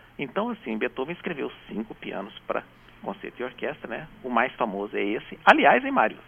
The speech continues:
Quinta-feira da semana que vem a gente vai ter uma apresentação com esse,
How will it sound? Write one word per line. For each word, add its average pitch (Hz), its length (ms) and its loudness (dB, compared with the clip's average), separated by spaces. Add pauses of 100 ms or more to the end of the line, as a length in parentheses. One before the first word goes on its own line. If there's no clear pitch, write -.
(420)
Quinta-feira 180 600 0
da 160 100 0
semana 147 260 0
que 120 120 -8
vem 131 100 2
a 165 40 0
gente 175 140 -6
vai 185 140 0
ter 208 340 -6 (840)
uma 139 140 2
apresentação 147 640 -4
com 240 240 -4
esse, 190 400 -4